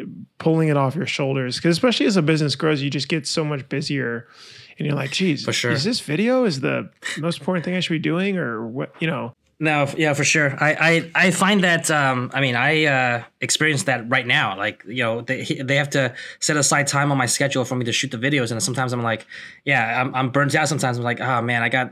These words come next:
Speaker 2: I got, like, a hundred other things to take care of that, like, seems more, a lot more urgent." It's like, it's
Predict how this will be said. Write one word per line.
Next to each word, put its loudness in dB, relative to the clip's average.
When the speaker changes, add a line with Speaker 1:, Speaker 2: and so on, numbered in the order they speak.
Speaker 2:
I 0
got, 2
like, 0
a -4
hundred 0
other 2
things -2
to -12
take -2
care 2
of -2
that, -6
like, -4
seems -2
more, -2
a -2
lot 2
more 2
urgent." 2
It's -6
like, 2
it's 4